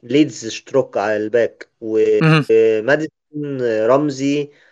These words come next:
Speaker 1: آه، دي بروينا، ميتوما من برايتون، وزاها وجرينوود وأوليزي. آه، طبعًا هو الميرون مش موجود في ال-، في الأسبوع، بس أنا لا، أنا شايف إن هو
Speaker 2: أنا شايف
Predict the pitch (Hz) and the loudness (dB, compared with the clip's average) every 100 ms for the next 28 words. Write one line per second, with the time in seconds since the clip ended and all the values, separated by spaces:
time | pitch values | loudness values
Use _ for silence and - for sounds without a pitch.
0 | - 110 110 104 110 120 135 147 139 131 | -8 -4 -2 -2 -2 4 6 6 4 2
1 | 117 110 135 143 135 117 113 110 110 107 | 2 2 2 4 2 0 -2 -6 -14 -6
2 | 139 156 165 180 180 175 - - 120 117 | 0 2 0 -4 -6 -10 -18 -14 -6 2
3 | 151 147 143 143 120 113 110 123 147 151 | 2 4 2 2 0 -6 -6 -2 0 0
4 | 143 - _ _ - 117 131 120 110 104 | -2 -4 _ _ -8 -4 -2 -2 -2 -4
5 | - _ _ _ _ _ _ - 117 120 | -4 _ _ _ _ _ _ 0 4 6
6 | - 117 135 143 139 147 147 139 110 123 | 6 4 4 2 4 4 6 4 2 -2
7 | 123 139 160 143 135 120 147 147 135 123 | 0 0 0 -4 -4 -2 -4 -4 -4 -2
8 | 113 113 110 113 110 120 165 147 - 131 | -4 -6 -8 -10 -8 -4 -2 -2 -4 -2
9 | 131 113 - 107 - 123 117 110 123 123 | 0 -2 -6 -10 -6 -6 -6 -6 0 2
10 | 175 170 180 175 - | 4 2 2 0 -2